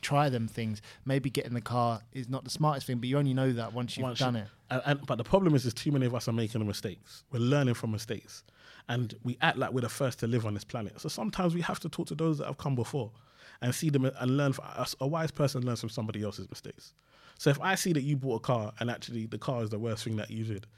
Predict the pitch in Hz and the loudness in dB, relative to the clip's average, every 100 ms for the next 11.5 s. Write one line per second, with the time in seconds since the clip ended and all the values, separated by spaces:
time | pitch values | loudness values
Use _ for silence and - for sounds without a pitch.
0 | - _ - 156 143 131 135 123 123 123 | -20 _ 4 6 6 4 2 2 2 4
1 | 131 127 - 131 117 - 127 113 123 101 | 4 2 2 0 0 0 -2 0 -2 -4
2 | - - - _ 123 120 - 139 - - | -8 -20 -20 _ -4 -2 0 2 2 0
3 | - 131 - 127 131 120 101 113 110 117 | 4 4 4 0 4 4 4 0 0 0
4 | 92 104 110 101 - - - _ 120 - | -2 -2 0 -2 -6 -20 -20 _ -4 -2
5 | 135 160 131 131 139 127 107 104 - 117 | 0 4 4 6 6 6 0 -4 -4 -2
6 | 131 117 113 - - - 135 147 127 - | 0 -2 -4 -10 -20 -10 2 4 4 2
7 | 127 113 107 - - _ _ 123 139 139 | 2 2 -2 -8 -18 _ _ 0 2 4
8 | 127 117 131 117 113 104 131 117 101 - | 2 0 -2 -2 0 0 0 -2 -4 -14
9 | - 147 139 - _ - 160 165 139 131 | -4 -2 -2 -8 _ -4 0 0 -2 -4
10 | 156 170 165 143 175 160 127 147 160 107 | -2 2 2 0 0 0 0 2 2 2
11 | 117 - 143 127 | 0 2 2 2